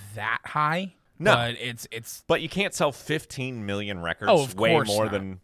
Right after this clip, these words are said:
Speaker 2: most artists are ever gonna sell, and not get a couple of points here.
Speaker 1: Of course not. I, I, I, I get what you're saying, where you're kinda, like, giving the caveat of, like, our United States listeners would expect, like, a point one or a one here for Love
Speaker 2: Exactly,
Speaker 1: Fool.
Speaker 2: but that's not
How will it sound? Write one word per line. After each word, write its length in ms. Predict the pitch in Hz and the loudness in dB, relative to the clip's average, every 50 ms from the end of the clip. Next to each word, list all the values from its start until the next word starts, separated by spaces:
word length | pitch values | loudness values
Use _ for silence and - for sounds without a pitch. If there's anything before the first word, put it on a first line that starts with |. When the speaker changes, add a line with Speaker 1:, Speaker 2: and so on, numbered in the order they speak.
| _ - | _ -16
Speaker 2:
most 320 | - 98 95 98 95 - | -10 -6 -4 -4 -4 -2
artists 300 | - 95 92 87 - - | -4 -4 -4 -6 -8 -6
are 60 | - 95 | -4 -4
ever 160 | 92 90 90 | -4 -4 -6
gonna 120 | 90 92 | -6 -8
sell, 280 | 90 - 104 104 107 - | -4 -2 0 0 0 0
and 180 | - 92 90 | -2 -4 -4
not 160 | 95 92 92 85 | -2 -2 -2 -4
get 120 | 85 82 | -6 -8
a 40 | 82 | -6
couple 240 | - 85 78 76 76 | -6 -8 -10 -10 -10
of 60 | - | -12
points 240 | - - - - - | -14 -16 -16 -16 -18
here. 180 | - - - - _ _ _ - | -18 -18 -20 -20 _ _ _ -2
Speaker 1:
Of 180 | 170 151 - | -2 -2 -4
course 320 | - - 185 160 139 - - | -4 -2 0 0 0 -2 -6
not. 200 | - - - - _ _ _ _ _ _ - | -12 -14 -16 -18 _ _ _ _ _ _ 0
I, 260 | 147 151 143 143 131 - - | 0 0 0 -2 -4 -4 0
I, 140 | - 147 165 165 | 2 2 4 2
I, 360 | 160 147 139 156 151 147 156 - 147 | 2 0 0 0 0 0 0 -2 -2
I 40 | 156 | 0
get 200 | 151 170 180 170 | 2 2 2 4
what 80 | 165 165 | 2 0
you're 120 | 160 151 | -2 -2
saying, 240 | 131 - 151 143 139 | -4 -4 -4 -4 -4
where 100 | 131 123 | -4 -4
you're 100 | 123 120 | -4 -4
kinda, 320 | 117 - 135 127 127 127 123 | -4 -4 -4 -4 -4 -4 -6
like, 220 | 123 123 117 - | -6 -6 -8 -8
giving 260 | - 131 120 123 120 | -8 -8 -6 -6 -6
the 80 | 110 110 | -8 -6
caveat 500 | - - 123 113 113 113 113 104 101 104 | -4 -2 -2 -2 -2 -2 -4 -6 -6 -6
of, 120 | 107 107 | -8 -8
like, 260 | 113 110 101 101 - _ _ - - _ _ _ _ _ _ | -8 -8 -8 -10 -12 _ _ -20 -20 _ _ _ _ _ _
our 220 | - 143 139 139 135 | 2 4 4 4 4
United 420 | 131 131 139 147 156 156 151 135 123 | 2 0 0 2 2 2 2 0 -4
States 260 | - 156 143 123 - | -6 -6 -6 -6 -6
listeners 340 | 139 117 - 135 123 - 127 | -8 -6 -6 -6 -6 -6 -6
would 100 | 120 117 | -8 -8
expect, 400 | 110 - - - 127 117 - - | -8 -10 -8 -6 -6 -6 -6 -6
like, 160 | 120 117 110 | -8 -8 -6
a 80 | 117 98 | -8 -8
point 340 | 95 - - 139 135 127 - | -8 -8 -8 -6 -6 -6 -8
one 300 | 110 120 117 113 110 110 | -8 -8 -6 -6 -6 -6
or 100 | 104 104 | -6 -6
a 60 | 104 | -6
one 360 | 107 107 117 123 123 117 113 | -6 -6 -6 -6 -4 -6 -6
here 260 | 110 92 117 113 107 107 | -8 -8 -8 -8 -8 -10
for 140 | - 110 | -10 -12
Love 220 | 104 107 120 120 117 | -8 -4 -2 -2 -2
Speaker 2:
Exactly, 520 | 117 98 92 101 87 82 - - 78 73 76 | -2 0 0 2 2 2 2 -2 -4 -6 -6
Speaker 1:
Fool. 60 | - - | -4 -2
Speaker 2:
but 160 | 113 113 95 | -2 0 2
that's 300 | 113 107 101 - - - | 4 2 2 0 -2 -6
not 320 | 104 98 95 92 90 - | -4 -2 0 0 -2 -4